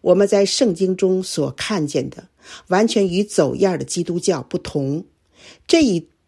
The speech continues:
篇简短的信息和纲目，乃是我一生研读圣经的结晶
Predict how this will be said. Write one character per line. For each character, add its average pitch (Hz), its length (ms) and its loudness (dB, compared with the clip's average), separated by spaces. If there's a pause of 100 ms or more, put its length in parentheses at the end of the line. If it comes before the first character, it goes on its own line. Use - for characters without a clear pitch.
(160)
篇 185 320 4
简 165 320 0
短 202 180 -2
的 - 80 -8
信 160 300 -4
息 156 300 -6
和 143 200 -4
纲 180 280 -4
目， 180 260 -4 (540)
乃 165 180 0
是 214 140 2
我 135 260 2
一 202 180 0
生 185 440 -2
研 156 300 0
读 156 260 -2
圣 165 300 -2
经 180 180 -6
的 147 100 -4
结 135 260 -4
晶 170 360 -6